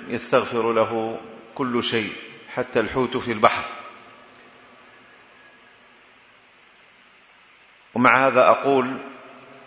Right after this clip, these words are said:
إنه قد لحقنا من بعض إخواننا ضرر،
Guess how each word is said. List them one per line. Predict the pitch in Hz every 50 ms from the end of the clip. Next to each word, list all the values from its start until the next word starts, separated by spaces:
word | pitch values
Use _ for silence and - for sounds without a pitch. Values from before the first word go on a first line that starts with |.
| - - - - - - - - - - - - - - - - - - - -
إنه | 135 127 131 127 120 131 131
قد | - - 127 107 107 123
لحقنا | 131 - - 123 - - 123 123 123 120
من | 117 117 117 117 113
بعض | 127 117 110 110 104 117 113 110 110 107 107 - - -
إخواننا | 117 113 - 120 127 131 123 120 120 120 117 117 113 113 113 - - - 98
ضرر، | 120 123 120 120 117 113 123 123 120 117 117 117